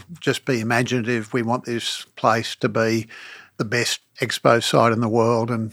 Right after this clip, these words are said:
a great precinct, and we want you to really be innovative." And so we pulled in a bunch of good designers and planners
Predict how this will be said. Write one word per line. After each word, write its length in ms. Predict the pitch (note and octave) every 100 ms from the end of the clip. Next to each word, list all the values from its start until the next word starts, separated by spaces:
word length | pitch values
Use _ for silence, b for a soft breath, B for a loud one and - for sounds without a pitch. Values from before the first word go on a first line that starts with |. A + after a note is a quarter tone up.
| -
a 100 | -
great 360 | A#2+ A2+ A#2 A2+ _ -
precinct, 580 | C3 C3+ - B2 B2+ B2
and 120 | A#2
we 80 | A#2+
want 320 | A#2+ A#2 -
you 60 |
to 200 | A#2+ A#2 -
really 220 | C3+ A#2+
be 160 | A#2+ A#2+
innovative." 520 | B2+ A#2+ A2 G2+ G2+ _ _ _ _ _ _ _
And 160 | D3+ B2
so 480 | D3+ C#3 C3+ C#3
we 240 | C3 C#3 C3
pulled 260 | - D3
in 100 | C3+
a 40 | B2+
bunch 320 | B2 B2+ -
of 100 | A2
good 160 | C3 A#2
designers 1040 | - A#2+ A#2+ A#2+ A#2+ A#2+ A#2+ A2 - -
and 540 | - A2+ A#2 A#2 A2 -
planners 760 | - B2+ A#2+ A#2+ C3+ D3 -